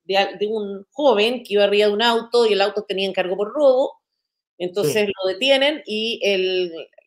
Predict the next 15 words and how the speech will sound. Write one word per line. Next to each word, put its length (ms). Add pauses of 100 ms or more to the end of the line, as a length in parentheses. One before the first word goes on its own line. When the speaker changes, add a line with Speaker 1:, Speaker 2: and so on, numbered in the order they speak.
Speaker 1:
esta 200
persona 300
joven 240
saca 500
un 120
arma 520
y 120
el 80
carabinero 480
le 180
dispara 520
y 100
muere. 400 (1120)
Speaker 2:
Sí. 360 (500)
Speaker 1:
Ya, 180